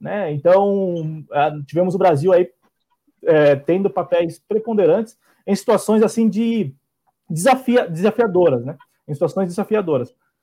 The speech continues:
É, mas nessa semana o, o Ernesto Araújo assumiu que é o seguinte: se,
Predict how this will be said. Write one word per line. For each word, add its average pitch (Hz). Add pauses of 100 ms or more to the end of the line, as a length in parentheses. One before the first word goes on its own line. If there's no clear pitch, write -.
(140)
É, 147
mas 208
nessa 269
semana 262
o, 254
o 226
Ernesto 240
Araújo 233
assumiu 262
que 139
é 135
o 147
seguinte: 190
se, 269